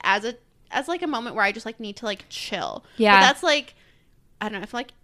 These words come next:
Speaker 1: if I'm taking a bath, like, I'll, like, have, like, candles lit and, like,
Speaker 2: Yeah.
Speaker 1: a glass of wine.
Speaker 2: No, that
Speaker 1: And I'm
Speaker 2: totally
Speaker 1: just,
Speaker 2: makes
Speaker 1: like,
Speaker 2: sense.
Speaker 1: in my
Speaker 2: I
Speaker 1: moment.
Speaker 2: just, like, I don't know. For some reason, there's something about, like, bath water that, like, freaks me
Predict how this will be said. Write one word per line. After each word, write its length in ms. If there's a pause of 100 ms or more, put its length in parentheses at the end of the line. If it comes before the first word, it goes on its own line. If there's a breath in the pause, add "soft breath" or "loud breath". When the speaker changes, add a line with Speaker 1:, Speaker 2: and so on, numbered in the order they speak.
Speaker 1:
if 120
I'm 100
taking 240
a 60
bath, 180
like, 140
I'll, 160
like, 140
have, 180
like, 200
candles 440
lit 140
and, 100
like, 80
Speaker 2:
Yeah. 220
Speaker 1:
a 20
glass 180
of 140
wine. 240
Speaker 2:
No, 180
that 100
Speaker 1:
And 100
I'm 80
Speaker 2:
totally 220
Speaker 1:
just, 20
Speaker 2:
makes 200
Speaker 1:
like, 100
Speaker 2:
sense. 160 (180 loud breath)
Speaker 1:
in 120
my 100
Speaker 2:
I 180
Speaker 1:
moment. 180
Speaker 2:
just, 240
like, 220 (100)
I 120
don't 180
know. 340 (500 soft breath)
For 140
some 360
reason, 320
there's 300
something 380
about, 260
like, 200
bath 420
water 260
that, 240
like, 140
freaks 360
me 140